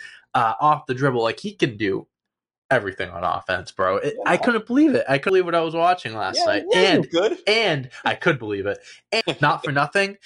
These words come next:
Speaker 1: he has that dog mentality. Like, he was D'ing up on Tatum all O T, bro. Like, he took that responsibility. And Tatum was trying to do his moves on him.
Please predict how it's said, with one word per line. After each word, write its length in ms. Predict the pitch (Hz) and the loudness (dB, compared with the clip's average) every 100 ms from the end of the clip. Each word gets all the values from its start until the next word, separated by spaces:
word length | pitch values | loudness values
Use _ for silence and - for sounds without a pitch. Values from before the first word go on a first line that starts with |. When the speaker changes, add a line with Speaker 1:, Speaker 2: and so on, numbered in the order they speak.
| - - | -20 -8
Speaker 1:
he 140 | 117 | -2
has 340 | - 160 165 | 2 2 2
that 220 | 147 117 107 | 0 -2 2
dog 240 | 135 139 | 2 2
mentality. 400 | 117 - 104 101 | -2 -2 -2 0
Like, 180 | 101 - | -4 -6
he 220 | - 160 | -4 2
was 200 | 160 104 | 2 0
D'ing 280 | 110 135 131 | 0 2 2
up 140 | 127 - | -2 -2
on 160 | 98 | -6
Tatum 420 | - 117 101 95 - _ _ _ - | -4 -4 -4 -8 -14 _ _ _ 2
all 280 | 120 117 113 | 4 6 4
O 140 | 107 | 0
T, 280 | 98 - 98 | -4 -6 -6
bro. 280 | 92 95 98 | -2 -2 0
Like, 160 | 110 - | -2 -2
he 220 | - 143 | -2 -2
took 300 | - 127 - | 0 -6 -2
that 240 | 107 104 | -2 -2
responsibility. 880 | 95 - 101 95 - - 98 90 95 | -6 -4 -4 -4 -4 -2 -2 -2 -4
And 160 | 120 113 | -6 -2
Tatum 240 | 151 170 | -2 -2
was 100 | 143 | -4
trying 220 | - 143 | -2 -4
to 60 | 117 127 | -2 -2
do 60 | |
his 140 | 120 107 | -2 -2
moves 240 | 123 143 | -2 0
on 160 | 156 160 | 0 0
him. 300 | 180 185 | -2 -4